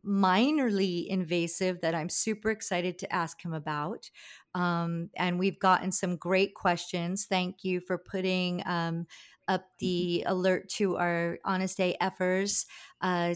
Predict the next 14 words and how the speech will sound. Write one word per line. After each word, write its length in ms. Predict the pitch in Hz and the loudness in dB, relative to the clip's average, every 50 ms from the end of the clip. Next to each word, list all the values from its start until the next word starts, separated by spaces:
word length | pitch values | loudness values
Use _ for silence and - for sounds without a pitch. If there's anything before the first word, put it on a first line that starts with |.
| 175 - | -2 -2
to 360 | - 202 185 180 180 175 175 - | 0 0 2 2 2 2 0 2
ask 300 | - 170 180 - - - | 2 2 2 2 -2 -2
them 300 | - 180 180 180 185 180 | 0 0 0 0 0 0
some 180 | - - 185 | 0 -2 -2
questions 540 | 180 - - 180 180 - - 220 214 208 208 | -4 0 0 0 0 0 -2 -2 -2 -2 -2
for 200 | - - 190 185 | -4 -2 0 0
the 120 | 170 170 170 | 0 -2 -2
doctor. 600 | - 156 156 165 - - - 185 185 190 190 - | 0 0 0 0 -2 -4 -2 0 2 2 2 0
And 360 | - 180 175 175 175 175 175 - | 0 0 0 0 0 -2 -2 -2
I 200 | - 180 190 214 | 0 2 2 4
am 420 | 214 190 175 165 160 160 - - - _ _ | 4 2 2 0 -2 -4 -6 -10 -12 _ _
just 640 | - - 208 208 196 185 165 185 - - - - - | -4 2 4 6 6 6 4 2 -2 -2 0 0 0
so 340 | - 190 185 190 190 180 160 | 4 4 4 6 6 4 2
excited. 640 | 160 - - - - 180 175 175 165 - - - - | 0 -2 -6 -2 2 2 4 4 2 0 -2 -8 -12